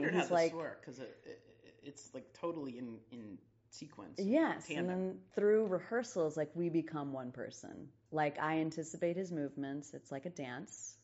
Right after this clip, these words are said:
Speaker 2: Like, if you've ever done ballroom dancing, you sort of
Speaker 1: Oh, no, I,
Speaker 2: Yeah.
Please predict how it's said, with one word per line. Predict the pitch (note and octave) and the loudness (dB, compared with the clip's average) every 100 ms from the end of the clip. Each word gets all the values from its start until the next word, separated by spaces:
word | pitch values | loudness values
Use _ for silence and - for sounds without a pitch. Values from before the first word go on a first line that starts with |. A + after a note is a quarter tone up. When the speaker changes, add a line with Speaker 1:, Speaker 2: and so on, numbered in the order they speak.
| - | -10
Speaker 2:
Like, | C#3+ D3 | -8 -8
if | |
you've | C#3+ C#3 | -6 -6
ever | C#3 C3+ | -4 -4
done | C3+ C#3 | -6 -6
ballroom | C3+ C3+ C#3 C#3 | -6 -6 -6 -6
dancing, | C3+ C3 C3+ - C#3 D#3 _ - - - - | -6 -8 -10 -10 -10 -12 _ -20 -20 -20 -16
you | C#3+ | -14
sort | C#3 C#3 C#3 | -12 -8 -6
of | C3+ B2+ | -8 -10
Speaker 1:
Oh, | F#3 A#3 C4+ C#4 C4+ A#3+ F3+ D3 | -10 -4 -2 0 0 -2 -6 -8
no, | D#3 | -6
I, | A2+ | -4
Speaker 2:
Yeah. | F3 | -4